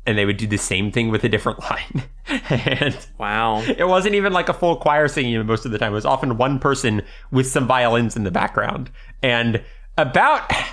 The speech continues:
Speaker 1: by the time part one was done, which, by the way, was an hour for the
Speaker 2: Oh.
Speaker 1: first act, we were getting really bored.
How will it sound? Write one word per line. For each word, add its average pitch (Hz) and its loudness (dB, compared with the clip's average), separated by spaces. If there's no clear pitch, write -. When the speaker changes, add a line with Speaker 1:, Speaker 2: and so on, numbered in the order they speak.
Speaker 1:
by 165 4
the 190 4
time 294 2
part 190 2
one 151 4
was 110 2
done, 95 2
which, 190 0
by 240 2
the 214 4
way, 190 2
was 208 4
an 170 0
hour 127 4
for - -2
the 139 4
Speaker 2:
Oh. 113 4
Speaker 1:
first 180 6
act, - -2
we 254 2
were 330 4
getting - -2
really 254 4
bored. 202 2